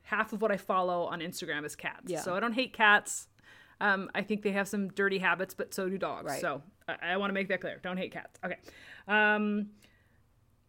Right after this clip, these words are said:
Speaker 1: and the only reason that I said that is because I had a roommate,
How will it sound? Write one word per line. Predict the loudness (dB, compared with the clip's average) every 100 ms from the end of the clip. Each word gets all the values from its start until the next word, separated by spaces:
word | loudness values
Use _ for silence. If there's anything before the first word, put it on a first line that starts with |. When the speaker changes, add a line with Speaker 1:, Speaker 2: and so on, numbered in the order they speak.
| -4
Speaker 1:
and | 0 0 2
the | 2
only | 4 4
reason | 4 4 4
that | 4
I | 4
said | 4 4 4 4
that | 4 4 2
is | -2
because | -4 -2 0 0 -2 -2
I | 0 2 2
had | 2 2
a |
roommate, | 4 2 0 -4 -6